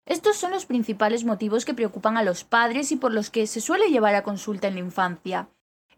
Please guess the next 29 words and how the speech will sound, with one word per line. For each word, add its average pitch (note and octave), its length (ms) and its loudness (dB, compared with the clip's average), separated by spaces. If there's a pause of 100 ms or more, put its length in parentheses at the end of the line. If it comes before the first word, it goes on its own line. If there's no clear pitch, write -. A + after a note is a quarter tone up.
Entonces, C4 600 4
si - 160 0
en A3+ 60 4
las G#3+ 140 4
niñas E4 340 2
es C4+ 140 2
menor F#3+ 560 2
este A#3+ 200 0
tipo G3+ 220 -4
de F#3+ 80 2
problemas, F#3+ 680 -2
¿esto D#4+ 200 0
significa G3+ 800 0 (160)
que B3 140 4
no A#3+ 160 8
existen G#3+ 680 0
dificultades? F3+ 920 -4 (220)
No. G3+ 460 2 (320)
Esto G#4+ 300 4
significa C4+ 580 2
que C4 100 2
muchas C4+ 640 4
niñas A3+ 540 2
y C#4 60 4
adolescentes F#3+ 800 0
dentro A#3 580 2
del F#3+ 180 0
espectro G3+ 360 -2
autista F3+ 500 -2